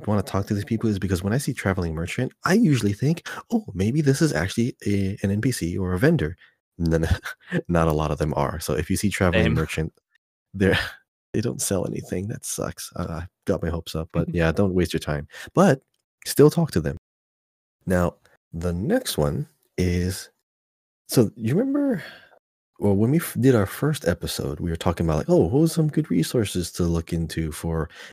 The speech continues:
Speaker 1: maybe gameplay or combat or lore and stuff?" So this, this guy I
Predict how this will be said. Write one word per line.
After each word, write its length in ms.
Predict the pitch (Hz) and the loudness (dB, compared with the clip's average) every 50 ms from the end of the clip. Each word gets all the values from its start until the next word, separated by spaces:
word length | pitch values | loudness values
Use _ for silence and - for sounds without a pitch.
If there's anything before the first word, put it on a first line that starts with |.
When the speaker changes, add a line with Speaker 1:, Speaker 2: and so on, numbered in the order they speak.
| - | -6
Speaker 1:
maybe 340 | - 85 82 85 82 80 82 - _ _ - 85 | -2 -2 0 0 0 -2 -2 -8 _ _ -10 -8
gameplay 840 | 85 80 78 78 80 80 76 - - - 78 78 78 78 78 78 78 | -4 -4 -4 -4 -4 -6 -8 -10 -10 -10 -8 -6 -6 -6 -6 -6 -6
or 100 | 78 80 | -8 -10
combat 760 | - - 78 73 73 73 73 73 73 73 76 76 76 71 | -8 -6 -6 -4 -4 -6 -4 -4 -4 -4 -4 -4 -6 -4
or 200 | - 80 80 82 | -4 -4 -4 -2
lore 360 | 76 71 76 78 78 80 78 78 | -2 -2 0 0 0 -2 -2 -4
and 120 | 76 - | -4 -6
stuff?" 360 | - - 80 73 71 - - - - - - _ _ _ _ - | -6 -6 -4 -4 -4 -6 -10 -18 -20 -20 -20 _ _ _ _ -8
So 100 | - - | -2 0
this, 200 | 98 127 143 139 - _ _ _ _ _ _ - | 0 2 0 -2 -6 _ _ _ _ _ _ -12
this 280 | - - 101 107 101 95 | -6 -2 0 0 2 2
guy 380 | 92 110 123 123 117 110 104 95 | 0 0 0 0 -2 -2 -2 0
I 360 | 85 85 85 85 85 85 | 0 0 0 0 -2 -2